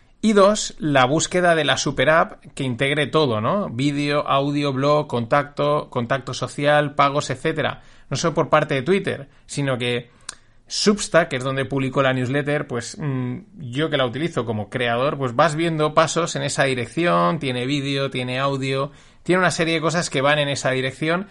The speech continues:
y creo que ahora, mm, no me acuerdo qué otra red también estaba empezando a dar pasos en lo mismo, ¿no? En crear esa super app. Por eso,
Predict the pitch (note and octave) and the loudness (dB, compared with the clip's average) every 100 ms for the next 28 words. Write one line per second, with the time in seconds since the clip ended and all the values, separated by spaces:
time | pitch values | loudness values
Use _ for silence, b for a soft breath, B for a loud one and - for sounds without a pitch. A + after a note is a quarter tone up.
0 | B B - D#3+ E3+ F3 D#3+ D3+ - C#3 | B B -6 -4 2 2 2 -2 0 4
1 | C#3+ D3+ - A3 D3 C#3 C3 B2+ B2 C3 | 6 4 2 -2 -2 0 -2 -2 -2 -2
2 | D#3 D3 - D#3+ D3 C3 - C#3+ C#3+ D3 | 0 -2 2 2 2 -2 -4 -2 -2 -2
3 | C#3+ C#3 C3+ C#3+ C3+ C#3 E3 D3+ D#3+ D#3 | 0 0 0 0 0 0 -2 0 4 4
4 | D3+ D#3 D3 D3 C3 C#3+ - C#3 C3 D#3 | 2 0 0 2 2 2 0 -2 0 -2
5 | D#3 - D3+ C3 A#2+ C#3 B2+ G#2+ A2 D3+ | -2 -6 -6 -4 -2 -2 -2 -2 -4 -4
6 | D3 A#2+ C3+ C#3 C#3 A#2+ B2 A#2 B2 B2 | -4 -2 0 0 -4 -6 -4 0 0 0
7 | D3 E3+ E3+ | 0 2 0